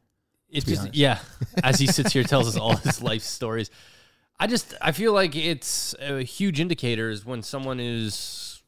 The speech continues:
Speaker 1: I don't know, like, nothing ever g-, bothers them. They're always okay. Like, I don't know.
Speaker 2: Mm.
Speaker 1: Just, it's a little bit fishy for me. So when that whole facade is gone, you actually get to know someone.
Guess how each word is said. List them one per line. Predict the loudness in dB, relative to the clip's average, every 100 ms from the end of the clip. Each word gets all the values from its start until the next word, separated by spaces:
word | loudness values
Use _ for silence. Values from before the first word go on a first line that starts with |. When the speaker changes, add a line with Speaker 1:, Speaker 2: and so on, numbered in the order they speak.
| _ _ _ -4
Speaker 1:
I |
don't | 0
know, | 2
like, | 0 0
nothing | -2 -2 -4 -6
ever | -6 -4 -4
g-, | -6 -12
bothers | -12 -10 -8 -10
them. | -12 -18 _ _ _ _ -8
They're | -6 2
always | 4 4 2 2
okay. | -2 -2 -4 -2 0 -2
Like, | -6 -8
I | -6
don't | -4
know. | 0 -2 -4 _ _ 0
Speaker 2:
Mm. | 2 2 -4 _ -6
Speaker 1:
Just, | -4 -6
it's | -10 -10 -6
a |
little | -4
bit | -4
fishy | -6 -8
for | -10 -12
me. | -8
So | -2
when | 0 2
that | 2
whole | 0
facade | -2 -2 0 0
is | 0
gone, | -4 -2 -2 -2
you | -4 -4
actually | -4 -6
get | -8
to | -6
know | -2 -2 -2
someone. | -4 -4 -4 -4